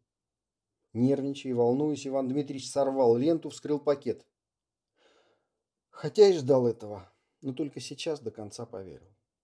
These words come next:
Было что-то издевательское в этом послании, но традиция пилотов не нарушена. Приложили и фотографию. На снимке был виден старый друг Кузякина, разбросанный от удара о землю.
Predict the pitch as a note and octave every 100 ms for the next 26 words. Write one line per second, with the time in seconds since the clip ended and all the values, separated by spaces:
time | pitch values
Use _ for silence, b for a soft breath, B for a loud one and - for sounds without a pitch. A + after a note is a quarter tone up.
0 | _ _ _ _ _ _ _ _ D3 F#3
1 | - F3+ F3+ - E3 E3 F#3+ E3+ A#2 F#2
2 | - G#2+ G#2 G#2+ G#2 B2 F3 G#3 F3+ E3
3 | B B B B C#3 D3+ E3 E3+ F3 -
4 | D#3 E3 F#3+ F#3 E3+ E3 D#3+ C#3 A2 -
5 | G2 G2 _ _ _ _ _ _ _ -
6 | C3+ C#3 C#3+ E3+ D3 B2+ C3 A#2+ G2+ -
7 | G#2 G#2+ _ _ _ _ _ _ _ _
8 | _ _ _ _ A#2 B2+ B2+ D#3+ D#3 C#3
9 | C#3+ C#3+ C#3+ C3 - C#3 C#3 C3+ B2+ -
10 | _ _ B2 B2 A2+ F2 F2 - _ _
11 | b b b - C#3+ C3+ D#3+ E3 - A#2+
12 | A2+ - B2+ C3+ C#3 B2+ C3 C3 B2 F2